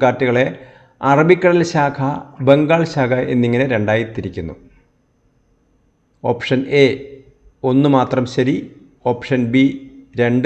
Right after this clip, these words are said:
മാത്രം ശരി, ഓപ്ഷൻ സി ഒന്നും രണ്ടും തെറ്റ്, ഓപ്ഷൻ ഡി ഒന്നും രണ്ടും ശരി. ഉത്തരം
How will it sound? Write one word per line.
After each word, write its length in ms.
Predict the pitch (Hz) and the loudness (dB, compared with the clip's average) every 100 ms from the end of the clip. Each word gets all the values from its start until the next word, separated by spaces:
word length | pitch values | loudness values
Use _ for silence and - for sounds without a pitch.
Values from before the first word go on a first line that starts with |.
| 131 | 0
മാത്രം 300 | 120 - 113 - | 0 -2 -6 -4
ശരി, 200 | 120 135 156 - _ _ _ - 123 | -4 -4 -8 -16 _ _ _ -4 -2
ഓപ്ഷൻ 300 | 143 - 151 - | -2 -2 -4 -2
സി 120 | 139 - - - 127 | -2 -4 -6 -8 0
ഒന്നും 240 | 131 143 139 | 2 2 2
രണ്ടും 300 | 123 120 139 135 | 2 2 0 0
തെറ്റ്, 320 | 120 113 - 139 - - - | -2 -4 -4 -4 -6 -12 -6
ഓപ്ഷൻ 300 | 110 - 131 120 | -6 -4 -4 -2
ഡി 100 | 117 120 - - - 113 | -2 -4 -10 -20 -10 -4
ഒന്നും 220 | 113 120 113 | -2 -2 -2
രണ്ടും 300 | 104 98 117 143 - | -2 -4 -6 -10 -6
ശരി. 220 | 110 87 - - - _ _ _ _ _ _ _ _ _ _ _ _ _ - 131 | -6 -6 -10 -20 -20 _ _ _ _ _ _ _ _ _ _ _ _ _ -6 -6
ഉത്തരം 320 | 131 139 131 | 0 2 2